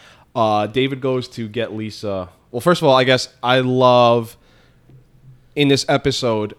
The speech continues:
w-, between, uh, Nate and David,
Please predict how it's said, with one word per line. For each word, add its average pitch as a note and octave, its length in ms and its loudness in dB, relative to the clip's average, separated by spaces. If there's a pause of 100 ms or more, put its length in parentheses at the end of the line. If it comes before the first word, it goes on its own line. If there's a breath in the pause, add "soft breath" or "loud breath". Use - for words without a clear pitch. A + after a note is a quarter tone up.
(500)
w-, A#2 200 -12
between, A2+ 720 -6
uh, F#2+ 440 -4
Nate A2 720 -4
and G2 400 -6
David, F#2+ 500 -6